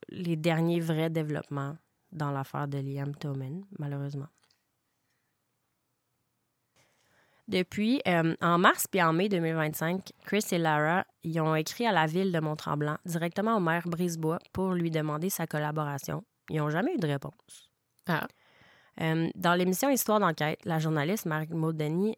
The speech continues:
Speaker 1: elle décide de se rendre au conseil municipal
Speaker 2: <laughs>
Speaker 1: au mois d'août, euh, deux mille vingt-cinq. Puis elle demande directement, on, on l'entend,
Speaker 2: Mm-hmm.
Speaker 1: euh, au maire Brisebois pourquoi la famille. Sa, sa question est simple.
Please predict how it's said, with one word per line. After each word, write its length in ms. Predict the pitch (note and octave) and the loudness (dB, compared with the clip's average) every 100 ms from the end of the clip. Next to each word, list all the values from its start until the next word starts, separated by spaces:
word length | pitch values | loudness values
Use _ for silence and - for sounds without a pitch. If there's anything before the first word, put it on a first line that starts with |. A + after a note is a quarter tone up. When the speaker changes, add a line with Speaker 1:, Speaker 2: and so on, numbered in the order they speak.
| _ | _
Speaker 1:
elle 140 | D#3 | -2
décide 300 | D#3+ E3 C4 | 0 0 2
de 120 | G3 E3 | 2 2
se 100 | - | 2
rendre 240 | G3+ C4 | 4 4
au 20 | G#3 | 2
conseil 360 | F3+ E3 G3 | 0 2 2
municipal 600 | G#3 E3+ D#3+ - C#3+ D#3+ F3 | 4 4 0 -2 -2 -2 0
Speaker 2:
<laughs> 720 | F#3 D#3+ C#3+ F#3+ E3 F#3+ - | 2 2 4 4 4 2 2
Speaker 1:
au 60 | E3 | 4
mois 200 | E3 E3+ | 4 4
d'août, 280 | E3+ G3 F#3 | 4 4 4
euh, 160 | D#3+ | 2
deux 100 | D#3 | 2
mille 140 | D#3+ E3 | 0 0
vingt-cinq. 420 | D#3 D#3 D#3 F#3+ - _ - | -2 -2 -4 -6 -10 _ -4
Puis 100 | F3+ | 0
elle 100 | F3 | 4
demande 380 | F3 F#3 B3 G3 | 8 8 8 6
directement, 520 | F3 F3 E3 F3+ F3+ - | 2 0 2 2 2 0
on, 80 | E3 | 0
on 20 | |
l'entend, 420 | D3+ D3 D3 F3 A#3+ - | 2 0 0 -4 -6 0
Speaker 2:
Mm-hmm. 260 | G3 G#3 G#3+ - | 2 4 2 0
Speaker 1:
euh, 120 | E3 | 0
au 120 | E3+ | 4
maire 240 | E3 E3+ F3+ | 4 4 2
Brisebois 460 | F3 E3+ D#3+ F3+ | -2 -2 2 0
pourquoi 460 | - F#3 - G3 G3 | 2 -2 0 6 8
la 140 | F#3 | 8
famille. 440 | - D3+ E3 F3+ - | 4 2 2 0 0
Sa, 240 | - F#3 | 4 6
sa 160 | F#3 F#3+ | 6 4
question 240 | G3 G3+ | 4 4
est 60 | D#4+ | 4
simple. 220 | - D#3+ | 4 0